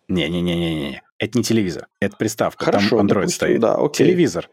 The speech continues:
Speaker 2: Ну, а разве у Samsung нету, у самсунговских телевизоров разве нету своего Samsung Play, который, че-, через
Speaker 1: Есть.
Speaker 2: который ты, э, собственно,
Speaker 1: У меня есть,
Speaker 2: устанавливаешь?
Speaker 1: э, на, на L G их тоже какой-то магазин приложений совершенно ужасный, где есть ужасные приложения.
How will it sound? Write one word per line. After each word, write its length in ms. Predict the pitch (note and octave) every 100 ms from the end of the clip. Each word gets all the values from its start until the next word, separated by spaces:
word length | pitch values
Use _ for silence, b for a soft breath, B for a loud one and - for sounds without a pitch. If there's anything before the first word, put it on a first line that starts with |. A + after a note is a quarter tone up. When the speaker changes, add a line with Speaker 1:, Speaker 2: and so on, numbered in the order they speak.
| _
Speaker 2:
Ну, 460 | - B2 A2 A2 -
а 400 | A#2 A2+ A2 G#2+
разве 300 | A#2+ A2+ A2+
у 80 | A#2
Samsung 500 | A#2 A#2+ - B2 G#2+
нету, 280 | G#2+ - D#3+
у 200 | C3+ - F3
самсунговских 580 | B2 - B2+ A#2 -
телевизоров 480 | - A#2+ A#2+ A2 -
разве 220 | A#2+ A2
нету 220 | B2 - A3+
своего 280 | D3 C3
Samsung 500 | A2+ - - - A2+
Play, 300 | - A2+ G2+
который, 680 | - - - G#2+ G2+ - -
че-, 160 | - A2+
через 240 | G#2 F2
Speaker 1:
Есть. 180 | D#2 G#2+
Speaker 2:
который 200 | A2+ A2
ты, 580 | - A2 G#2+ A2 - -
э, 280 | - - -
собственно, 360 | - - - G#2
Speaker 1:
У 40 |
меня 160 | G#2 D3+
есть, 340 | A2 C3 -
Speaker 2:
устанавливаешь? 340 | B2 C3+ B2
Speaker 1:
э, 0 |
на, 220 | A2+ G#2 -
на 260 | G#2+ G2+
L 180 | F#2+ G2+
G 560 | F2+ E2+ G2 B2 E3+ D#3
их 260 | - A2 -
тоже 300 | G#2+ G#2+ A2
какой-то 480 | F2 - G#2+ G#2
магазин 500 | A2 G2 G#2+ F2 G2
приложений 580 | F#2 G2 F#2 E2 G2 C3+
совершенно 480 | G#2+ - - F#2 F2
ужасный, 480 | E2 D#2+ G#2 - G#2
где 260 | E2 F#2+ F2+
есть 300 | E2+ G#2+ G#2+
ужасные 400 | F#2 G2+ - G2
приложения. 680 | F2+ F#2 F2+ F#2 E2+ C#2+